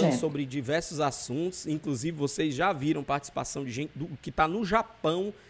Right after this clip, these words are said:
Speaker 2: então tem assunto a tempo e a hora, vinte e quatro horas por dia. Um cheiro grande, eu continuo me chamando Vlad,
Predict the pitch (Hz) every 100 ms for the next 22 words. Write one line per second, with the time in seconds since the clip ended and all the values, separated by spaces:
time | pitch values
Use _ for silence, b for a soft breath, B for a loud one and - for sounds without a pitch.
0 | b - 175 - 196 190 175 165 - -
1 | 170 160 143 - 190 220 190 160 139 165
2 | 147 120 196 - 196 180 185 160 160 180
3 | 156 123 101 b b b 180 185 - -
4 | - 226 277 240 160 175 214 202 214 -
5 | 180 - 202 180 180 190 180 - 170 214
6 | 226 117 131 156 175 160